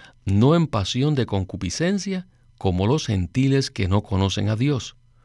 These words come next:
pues no nos ha llamado Dios a inmundicia,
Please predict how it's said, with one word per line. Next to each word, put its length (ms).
pues 380
no 420
nos 300
ha 100
llamado 460
Dios 340
a 160
inmundicia, 960